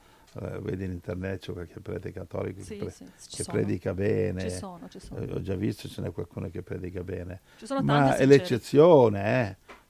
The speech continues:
Speaker 1: Sarà uno su, su cento.
Speaker 2: Cioè è il sistema che è corrotto.
Speaker 1: È il sistema che è marcio, corrotto, a-,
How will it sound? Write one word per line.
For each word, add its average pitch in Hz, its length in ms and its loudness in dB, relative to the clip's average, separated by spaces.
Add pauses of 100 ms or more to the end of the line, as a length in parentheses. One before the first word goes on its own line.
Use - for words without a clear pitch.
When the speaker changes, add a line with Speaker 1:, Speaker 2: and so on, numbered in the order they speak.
Speaker 1:
Sarà 110 280 0
uno 117 220 2
su, 107 300 -4
su - 160 -12
cento. - 760 -4 (180)
Speaker 2:
Cioè 226 160 -4
è 226 40 -2
il 226 80 -2
sistema 240 500 -8
che 190 140 -14
è 185 40 -14
corrotto. 190 580 -10 (920)
Speaker 1:
È - 140 -2
il 139 140 10
sistema 147 640 2
che 117 180 4
è 113 40 6
marcio, 117 560 0
corrotto, 113 840 0
a-, 104 180 -4